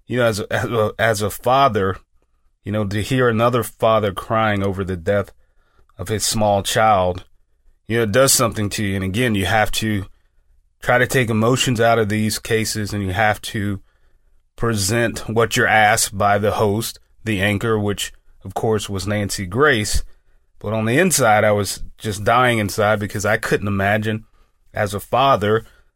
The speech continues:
of a three-year-old little girl, that something happened to her and she ended up dumped in a body of water and discarded like nothing more than,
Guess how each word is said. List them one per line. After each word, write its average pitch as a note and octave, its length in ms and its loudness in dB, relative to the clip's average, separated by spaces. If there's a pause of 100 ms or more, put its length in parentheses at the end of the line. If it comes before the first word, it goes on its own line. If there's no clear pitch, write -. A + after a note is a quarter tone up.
(120)
of F#2 120 -10
a F#2 60 -10
three-year-old A#2 600 2
little G#2+ 160 0
girl, B2+ 420 2
that G#2 440 0 (800)
something B2 460 -2
happened A#2 380 2
to A2 80 0
her G#2+ 260 2
and G2+ 200 -2
she A2+ 360 -4
ended G#2 260 -2
up G2 200 0 (680)
dumped A2 320 0 (100)
in A2 400 0 (440)
a F#2+ 260 -4
body A2+ 400 4
of G#2 140 0
water G#2 420 2 (760)
and G#2 180 -4
discarded A2 640 2 (100)
like G2+ 260 0
nothing G#2+ 420 -2
more G2 300 0
than, F2+ 360 -6